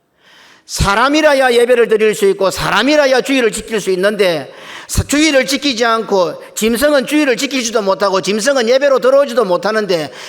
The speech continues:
오늘 내가 예배를 드리고 내가 주의를 지킬 수 있다는 것은 하나님께서 나를 사람으로 인정해 주시고 사람 만들어 주시다는 뜻인데 이래도 주의를 지키고 이래도 예배를 드리고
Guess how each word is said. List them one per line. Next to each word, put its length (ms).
오늘 320
내가 340
예배를 720
드리고 420
내가 260
주의를 360
지킬 260
수 60
있다는 260
것은 260
하나님께서 500
나를 480
사람으로 580
인정해 380
주시고 300
사람 320
만들어 420
주시다는 380
뜻인데 580
이래도 800
주의를 420
지키고 440
이래도 600
예배를 600
드리고 580